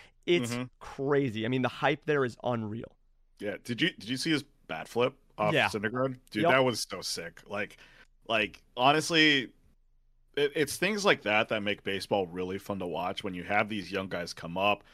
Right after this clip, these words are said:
Speaker 2: They're playing with passion. I mean, we had the Wander Franco, you know, flip the ball, look at it, and
Speaker 1: Yep.
Speaker 2: then toss it over to first thing. Like, yeah, sure, like, sometimes it can be a little annoying and, um, it may be a little childish. Some people might say that, but in my opinion, like,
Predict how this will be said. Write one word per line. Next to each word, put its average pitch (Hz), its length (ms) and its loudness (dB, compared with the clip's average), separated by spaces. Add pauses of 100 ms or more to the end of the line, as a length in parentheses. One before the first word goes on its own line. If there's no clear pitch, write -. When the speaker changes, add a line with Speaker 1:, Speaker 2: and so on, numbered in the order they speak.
(320)
Speaker 2:
They're 98 100 -8
playing 110 280 0
with 104 120 -2
passion. 95 680 -2 (100)
I 90 80 -10
mean, 85 180 -12
we 90 120 -8
had 90 200 -4
the 92 60 -8
Wander 95 320 -4
Franco, 98 520 -2
you 92 120 -10
know, 85 140 -8
flip - 400 -4
the 110 80 -4
ball, 113 360 6
look 110 180 0
at 120 100 6
it, 120 160 8
and 107 120 4
Speaker 1:
Yep. 151 180 8
Speaker 2:
then 120 180 -4 (100)
toss 123 180 4
it 135 80 4
over 127 140 2
to 127 80 -2
first 131 320 0
thing. 135 180 0
Like, 117 240 4 (520)
yeah, 147 240 8
sure, 127 300 6
like, 107 280 2
sometimes 117 560 2
it 104 60 -4
can 104 120 -4
be 95 260 -4
a - 80 -6
little 104 300 2
annoying 98 640 -2 (120)
and, 87 340 -6
um, 80 400 -10 (480)
it 101 240 -8
may 123 100 2
be 110 120 2
a 104 60 2
little 101 180 2
childish. 98 480 -2
Some 120 120 0
people 101 200 -4
might 90 200 -8
say 92 140 -6
that, 85 220 -8
but 110 100 -2
in 117 100 -2
my 117 140 4
opinion, 95 380 -4
like, 85 180 -10